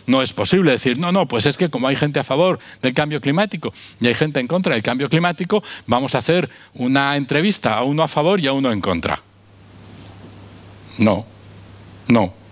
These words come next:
Porque la comunidad científica, el número de gente que entiende y explica el cambio climático y el, mundo de, y, y el número de negacionistas no es lo mismo, no es uno a uno. Tendrías que llevar noventa y nueve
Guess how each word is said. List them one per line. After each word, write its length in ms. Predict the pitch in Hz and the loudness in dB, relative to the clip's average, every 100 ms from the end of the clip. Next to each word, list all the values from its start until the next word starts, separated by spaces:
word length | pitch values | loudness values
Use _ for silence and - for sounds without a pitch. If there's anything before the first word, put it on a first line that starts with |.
| - - - | -20 -20 -2
Porque 280 | 120 104 117 | 0 2 2
la 120 | 104 | 2
comunidad 460 | 113 107 101 104 | 0 2 4 4
científica, 720 | 104 135 147 170 - 117 170 - - - - | 2 2 2 0 0 0 0 -2 -12 -20 -4
el 280 | - 117 120 | 2 4 4
número 360 | 151 190 120 | 4 4 2
de 80 | 107 | 2
gente 380 | 101 165 160 101 | 2 0 0 -2
que 240 | - 95 - - | 0 -2 -4 -2
entiende 520 | 107 104 151 160 131 | 0 2 4 4 4
y 60 | 110 | 2
explica 380 | 101 - 160 117 | 2 0 2 2
el 80 | |
cambio 260 | 110 117 113 | 0 -2 -2
climático 640 | 107 110 123 175 135 92 - - - | 2 2 2 0 -2 -6 -10 -14 -2
y 80 | 117 | 2
el, 100 | 110 | 4
mundo 300 | 131 196 139 | 4 4 4
de, 220 | 107 101 98 | 2 0 2
y, 280 | 113 104 | 2 4
y 80 | 113 | 4
el 120 | 113 | 4
número 300 | 147 208 131 | 4 2 2
de 120 | 101 104 | 2 2
negacionistas 680 | 120 - 131 131 165 175 - | 2 0 0 0 0 -2 -4
no 160 | 110 | -4
es 120 | 120 156 | -2 0
lo 100 | 131 | 2
mismo, 360 | 123 160 110 - - | 2 2 0 -2 -6
no 160 | 110 113 | 0 2
es 120 | 123 | 2
uno 160 | 175 123 | 2 4
a 20 | |
uno. 280 | 135 185 90 - - - - - - | 2 2 -2 -14 -20 -16 -10 -10 -2
Tendrías 400 | - 120 147 147 | 2 4 4 4
que 120 | - 139 | 4 2
llevar 260 | 165 190 | 4 2
noventa 520 | 135 120 127 127 135 | 2 4 4 4 2
y 60 | 127 | 2
nueve 420 | 139 220 170 80 | 2 2 0 -2